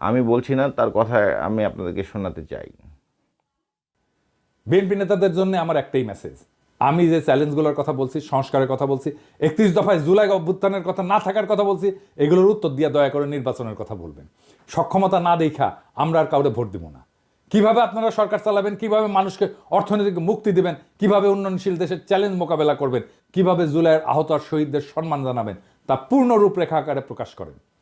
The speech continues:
Speaker 2: জাতির কাছে আপনাদের প্রতিশ্রুতি দেন, আমরা তখন বিবেচনা করব আপনারা নির্বাচন করার যোগ্য হইছেন নাকি হন নাই। তার আগে নির্বাচন, নির্বাচন করলে আমাদের প্রতিবাদ চলবে। আর আমরা কিন্তু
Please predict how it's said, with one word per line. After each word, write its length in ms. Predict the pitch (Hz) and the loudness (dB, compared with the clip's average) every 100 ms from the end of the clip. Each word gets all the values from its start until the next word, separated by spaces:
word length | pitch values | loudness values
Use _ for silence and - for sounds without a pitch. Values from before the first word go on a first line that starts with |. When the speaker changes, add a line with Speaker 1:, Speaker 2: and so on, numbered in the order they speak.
| _ _ _ | _ _ _
Speaker 2:
জাতির 380 | 104 175 220 254 226 | -2 0 2 2 0
কাছে 160 | 226 214 | 2 0
আপনাদের 260 | 214 202 202 | 0 -4 -2
প্রতিশ্রুতি 460 | 208 220 - 190 147 | -4 -6 -4 -4 -2
দেন, 100 | 120 87 _ _ - | -4 -6 _ _ -2
আমরা 160 | 170 196 | 0 2
তখন 200 | 165 175 | 0 0
বিবেচনা 400 | 165 165 156 147 | 0 0 0 -2
করব 220 | 135 120 101 - _ | -2 -4 -6 -10 _
আপনারা 320 | 135 151 160 | -4 0 0
নির্বাচন 400 | 147 160 143 135 135 | 2 2 2 -2 -2
করার 180 | 135 117 104 | -2 -2 -2
যোগ্য 260 | 165 135 123 101 | -2 0 0 0
হইছেন 300 | 151 214 208 - _ | 0 2 0 -4 _
নাকি 180 | 104 95 | -16 -12
হন 160 | 92 95 | -14 -14
নাই। 100 | 71 69 _ _ _ - | -18 -20 _ _ _ 0
তার 140 | 233 | 4
আগে 160 | 262 254 | 4 2
নির্বাচন, 420 | 247 240 226 233 | 0 0 0 0
নির্বাচন 380 | 220 202 208 214 | -2 0 -2 -2
করলে 240 | 185 202 180 | -2 2 2
আমাদের 240 | 143 160 170 | 2 0 -2
প্রতিবাদ 280 | 165 139 117 - | -4 -4 -6 -6
চলবে। 200 | 98 85 - _ _ _ _ _ _ - | -8 -8 -16 _ _ _ _ _ _ -2
আর 140 | 156 156 | 0 2
আমরা 260 | 165 190 214 | 2 2 0
কিন্তু 220 | 214 180 | 0 -2